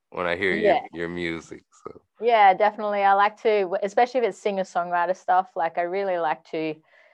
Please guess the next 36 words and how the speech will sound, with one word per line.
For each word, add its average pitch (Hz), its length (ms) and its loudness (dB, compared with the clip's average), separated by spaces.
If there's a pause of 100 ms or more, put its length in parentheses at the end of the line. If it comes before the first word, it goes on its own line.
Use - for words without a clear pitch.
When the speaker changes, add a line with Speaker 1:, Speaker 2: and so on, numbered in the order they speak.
(340)
Speaker 2:
um, 175 240 0
make 196 200 2
my 196 100 6
lyrics 190 380 0
count 202 540 -2
and 165 360 -4 (200)
share 190 320 -2
something 175 440 -4
that's 165 540 -2 (140)
maybe 185 440 0
gonna 175 220 0
benefit 165 440 -4
other 156 220 -6
people. 170 460 -12
So, 156 540 -2 (460)
um, 156 260 -8
that's 160 240 -6
what 151 120 -6
I, 151 300 -6 (320)
you 160 120 -16
know, 151 160 -12 (200)
tend 180 300 -4
to 165 400 -4 (460)
um, 156 520 0
create 165 440 0
these 156 300 -2
days. 135 640 -6
You - 80 -18
know, 151 280 -10
don't 214 120 2
get 208 120 2
me 196 80 2
wrong, 196 280 2
I've 180 200 0
written 175 240 -6
an 170 180 0